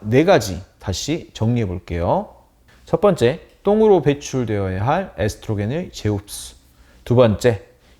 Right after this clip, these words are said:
유해 세균에 의한 만성 염증의 증가. 세 번째, 스트레스 호르몬인 코티졸의 과도한 분비 증가. 네 번째,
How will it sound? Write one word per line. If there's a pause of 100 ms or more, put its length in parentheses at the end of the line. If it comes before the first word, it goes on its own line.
유해
세균에
의한
만성
염증의
증가. (520)
세
번째,
스트레스
호르몬인 (100)
코티졸의 (100)
과도한
분비
증가. (500)
네
번째,